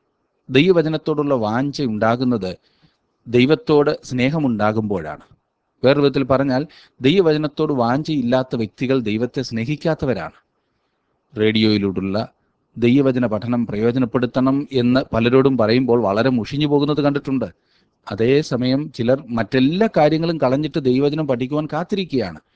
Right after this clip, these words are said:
അങ്ങനെ ആഗ്രഹത്തോടെ ഇരിക്കുന്നവർ ദൈവവചനത്താൽ തന്നെ തൃപ്തി പ്രാപിക്കും. പന്ത്രണ്ടാം വാക്യത്തിലേക്ക് വരുമ്പോൾ നാം അവിടെ കാണുന്നത്, "ഉള്ളവന് കൊടുക്കും,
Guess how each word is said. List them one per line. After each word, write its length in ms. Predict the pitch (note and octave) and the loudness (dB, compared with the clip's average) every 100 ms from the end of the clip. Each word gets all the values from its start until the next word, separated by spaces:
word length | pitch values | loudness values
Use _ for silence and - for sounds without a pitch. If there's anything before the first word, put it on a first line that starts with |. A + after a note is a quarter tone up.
| _ _ _ - | _ _ _ -4
അങ്ങനെ 260 | D3+ G3 | 0 2
ആഗ്രഹത്തോടെ 800 | F#3 D3+ D#3+ F3 F3+ F3 F#3 F#3 | 2 0 0 -2 -4 -4 -4 -2
ഇരിക്കുന്നവർ 640 | E3 C#3+ C#3+ D#3+ D3+ D3 D3 | -2 -4 -6 -6 -2 -4 -4
ദൈവവചനത്താൽ 840 | B2 A#2+ D3 C#3+ D3 C#3+ D3+ D3+ | -4 -2 -2 -2 -2 -2 -2 -4
തന്നെ 520 | - B2 D3+ F3+ G3 _ D#3+ | -4 -4 -2 -2 -4 _ -6
തൃപ്തി 240 | C3+ - | -4 -2
പ്രാപിക്കും. 520 | A#2+ G#2+ F#2+ F2+ - - _ _ _ _ _ _ _ _ _ _ _ - | -2 -2 -4 -10 -20 -20 _ _ _ _ _ _ _ _ _ _ _ -2
പന്ത്രണ്ടാം 320 | D3+ E3+ F3+ | 0 2 2
വാക്യത്തിലേക്ക് 460 | D#3+ D3+ D3+ D#3 D3 | 2 0 0 -2 2
വരുമ്പോൾ 520 | C#3+ D3 D3 D#3+ E3+ D#3 | 2 2 0 0 -2 -2
നാം 260 | C3+ A#2+ | 0 0
അവിടെ 200 | G#2+ G#2+ G#2+ | -2 -4 -2
കാണുന്നത്, 480 | G#2+ A2 A2+ C3 D#3 _ _ _ _ _ _ _ D4+ _ _ _ _ _ _ - | -2 -2 0 -2 -4 _ _ _ _ _ _ _ -20 _ _ _ _ _ _ -2
"ഉള്ളവന് 400 | D3 G#3 G3 F#3 | 0 2 2 0
കൊടുക്കും, 600 | - A#2+ A#2 F2+ D2 | -2 -2 -2 -4 -10